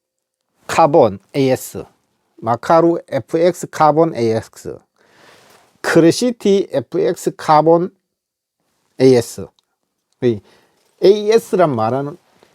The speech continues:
요 부분에, 촉 부분에 완충장치가 들어가 있는 걸 에이에스라 합니다. 안티쇼크. 안티쇼크를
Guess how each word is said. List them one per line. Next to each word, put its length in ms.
요 240
부분에, 480
촉 280
부분에 380
완충장치가 760
들어가 300
있는 280
걸 260
에이에스라 520
합니다. 320
안티쇼크. 720
안티쇼크를 1000